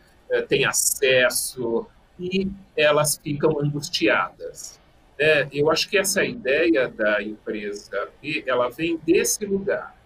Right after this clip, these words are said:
né? Ou seja, de que aquilo que foi colocado como sentido era uma deturpação do sentido,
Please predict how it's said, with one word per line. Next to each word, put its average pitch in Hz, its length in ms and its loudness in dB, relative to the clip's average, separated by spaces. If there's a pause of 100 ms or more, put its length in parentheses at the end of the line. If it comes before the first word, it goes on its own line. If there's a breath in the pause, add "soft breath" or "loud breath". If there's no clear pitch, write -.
(100)
né? 135 160 -4
Ou 113 100 -2
seja, 95 480 -12 (300)
de - 140 -18
que 123 260 -4
aquilo 240 500 -2
que 220 120 -6
foi 160 280 -2
colocado 139 800 0
como 117 200 0
sentido 135 840 -8 (260)
era 135 180 4
uma 131 200 4 (160)
deturpação 196 1120 4
do 131 160 -10
sentido, - 840 -14